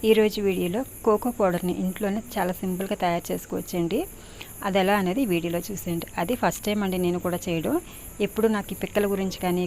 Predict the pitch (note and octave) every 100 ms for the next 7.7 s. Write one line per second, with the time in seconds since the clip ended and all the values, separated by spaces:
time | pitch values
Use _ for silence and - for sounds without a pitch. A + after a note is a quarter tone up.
0 | G3 F3+ G3 G3+ F#3 F#3 G3+ G3+ F#3 F3+
1 | E3+ E3+ E3 E3+ A#3 A#3 F3+ D#3 F3 F#3
2 | F3+ E3+ - - F3+ E3+ E3 E3 E3+ E3+
3 | E3 E3+ D3+ D#3+ F3+ D4+ G3+ E3+ E3 E3+
4 | E3 D#3+ D#3+ F3+ F#4 - - - - -
5 | - - - G#3 G3 F3+ F#3 F3 F3 G3
6 | F#3+ G3 G3+ G3 F#3+ F3+ F3+ F#3 F3+ A3
7 | A#3+ F#3 F#3 A3 G#3 G3